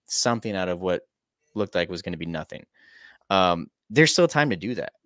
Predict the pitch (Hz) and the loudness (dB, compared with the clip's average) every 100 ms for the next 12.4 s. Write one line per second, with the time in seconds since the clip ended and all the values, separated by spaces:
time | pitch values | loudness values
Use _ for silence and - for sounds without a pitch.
0 | - 113 92 113 107 107 107 107 101 - | -4 -2 -2 -4 -4 2 2 2 -4 -4
1 | 104 92 90 87 82 _ - 92 90 87 | -6 -6 -4 -4 -4 _ -6 -4 -2 -4
2 | 87 - _ _ _ _ _ _ _ - | -8 -16 _ _ _ _ _ _ _ -10
3 | - 113 98 - 113 101 - 98 95 101 | -4 -2 -4 -2 -2 -2 -4 -10 -8 -6
4 | 95 101 98 95 90 85 - _ _ _ | -2 -2 -2 -2 -4 -6 -8 _ _ _
5 | _ - 95 92 90 85 80 117 117 117 | _ -4 -2 -2 -6 -8 -6 -2 -2 -2
6 | 113 110 98 87 92 92 90 85 - _ | -4 -6 -8 -8 -6 -6 -6 -10 -14 _
7 | 123 87 85 87 98 87 85 - 107 - | -14 -10 -10 -8 -8 -8 -8 -6 -6 -6
8 | 104 98 101 98 107 104 101 _ _ _ | -8 -6 -4 -4 -4 -4 -6 _ _ _
9 | _ _ _ _ _ - 135 - 113 110 | _ _ _ _ _ -2 0 0 -2 0
10 | 107 117 147 127 127 127 131 - 113 110 | 2 2 2 0 -2 -4 -4 -4 -4 -2
11 | 101 87 85 _ - 92 101 98 - - | -4 -8 -12 _ -8 -4 -4 -6 -12 -12
12 | 95 87 82 | -10 -8 -12